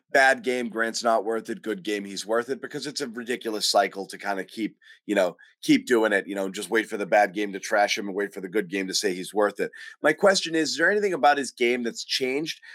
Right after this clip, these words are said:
Because, I mean, changed for you, where, uh, he's been a little bit less effective this month. Obviously, the three-point percentage is down, but I do wonder whether some of the stuff that he did early in the season that we all, that we, like,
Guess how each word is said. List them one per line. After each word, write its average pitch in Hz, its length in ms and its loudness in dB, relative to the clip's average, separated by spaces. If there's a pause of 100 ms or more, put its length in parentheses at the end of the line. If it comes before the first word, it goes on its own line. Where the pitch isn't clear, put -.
(140)
Because, 139 400 4 (180)
I 156 60 8
mean, 156 240 6
changed 160 380 0
for 139 80 0
you, 135 420 2 (200)
where, 123 380 4
uh, 113 200 8
he's 117 180 -4
been 131 140 0
a 123 40 0
little 131 220 2
bit 120 140 -2
less 120 220 2
effective 123 420 -2
this 120 180 -2
month. 120 240 2
Obviously, 143 340 0
the 131 60 -4
three-point 160 400 -4
percentage 123 420 -2
is 104 120 -8
down, 120 380 4 (360)
but 147 140 8
I 143 80 8
do 160 160 -4
wonder 147 540 2 (180)
whether 135 480 4 (640)
some 202 260 4
of 220 80 2
the 202 100 2
stuff 175 260 2
that 147 100 -4
he 127 80 2
did 123 360 0
early 123 320 4
in 104 80 0
the 101 80 -6
season 101 440 -4
that 101 160 0
we 107 200 0
all, 101 300 -2 (120)
that 113 140 0
we, 107 320 -6 (360)
like, 107 360 2